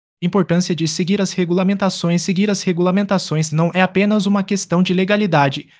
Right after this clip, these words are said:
mas de responsabilidade. Quando respeitamos essas normas, garantimos que as áreas de lazer sejam seguras para todos.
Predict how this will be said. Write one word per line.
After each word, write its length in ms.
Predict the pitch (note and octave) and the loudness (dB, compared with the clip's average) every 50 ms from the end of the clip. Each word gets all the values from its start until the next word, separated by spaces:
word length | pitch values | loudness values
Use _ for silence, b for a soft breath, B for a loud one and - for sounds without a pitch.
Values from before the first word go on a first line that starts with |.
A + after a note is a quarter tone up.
| b b - | b b 0
mas 160 | F3 F3 D#3+ | 2 2 2
de 80 | E3+ | 2
responsabilidade. 1200 | E3+ E3+ E3 - - G3+ G3+ F#3+ - A#3 G#3+ G#3+ A3 A3 F3+ - C#3+ B2+ A#2 G#2+ G#2 - - - _ _ _ _ _ _ - | 2 0 0 -2 -2 -2 -2 0 2 0 2 2 0 -2 0 0 0 0 0 -2 -6 -10 -20 -20 _ _ _ _ _ _ -2
Quando 200 | C#3 C#3+ D3 D3 | 0 0 2 4
respeitamos 600 | D#3+ D#3+ D#3 - G3 G3 - - G3 G3+ G3 E3+ | 2 2 2 0 -2 -2 2 2 2 4 4 2
essas 260 | E3+ D#3 - E3+ - | 2 2 0 -2 0
normas, 560 | D3+ D3 C#3+ C3+ B2+ B2+ B2 B2 - - _ _ | 2 2 2 2 0 -2 -4 -6 -8 -10 _ _
garantimos 500 | - F#3 G3+ G#3+ F#3+ - - F#3 F#3 F3+ | 0 2 4 4 2 4 4 4 4 2
que 120 | - - E3 | 2 2 2
as 180 | D3+ C#3+ C3 | 2 4 4
áreas 260 | D3 C#3 D3 E3 E3 D3+ | 2 2 2 2 2 2
de 80 | F#3+ | 4
lazer 320 | G3 G3+ F#3 C3 D3 D#3 D#3 | 4 4 4 4 4 2 2
sejam 360 | - - F#3+ F#3+ G3+ G3+ F#3 | 2 2 4 4 4 4 2
seguras 500 | - - F#3+ - D3 D3+ D3+ D3+ C#3+ - | 2 0 -2 0 2 2 2 2 0 0
para 220 | - E3 E3 E3 | 0 0 0 0
todos. 580 | - - C3 A2+ G#2+ G#2+ - - - - - | 0 0 -2 -2 -2 -6 -10 -12 -12 -12 -12